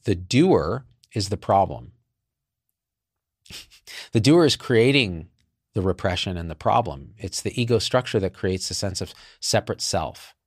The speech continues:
that can do something, that has a free will and agency and, um, a past and a future and shame and guilt and all that. Like, the one that owns that, look for that in your experience, and you'll find you can't find it.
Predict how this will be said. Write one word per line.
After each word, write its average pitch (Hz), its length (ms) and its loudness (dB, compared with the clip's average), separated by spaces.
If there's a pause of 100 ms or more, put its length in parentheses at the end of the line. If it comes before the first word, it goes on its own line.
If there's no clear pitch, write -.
that 87 140 -6
can 87 160 -6
do 101 120 0
something, 85 360 -6
that 85 100 -10
has 95 280 -4
a 90 140 -2 (240)
free - 280 0
will 104 300 2
and 87 120 -2
agency 92 600 -4
and, 82 220 -8 (440)
um, 82 340 -8
a - 80 -10
past 95 380 0
and 95 80 -4
a 85 40 -8
future 90 800 -4
and 85 500 -10 (760)
shame 92 460 2
and 90 140 -6
guilt 92 320 -2
and 87 80 -6
all 92 140 -4
that. 82 300 -4
Like, 82 180 -12 (420)
the 107 80 -2
one 120 220 0
that 110 120 4
owns 147 320 2
that, 76 320 -4
look 120 280 0
for - 180 -4
that 90 220 -2
in 85 120 -8
your 85 120 -8
experience, 139 400 -8
and 92 100 -6
you'll 87 100 -6
find 95 400 -6
you 87 80 -10
can't 131 600 -6 (440)
find 151 760 -2
it. - 340 -12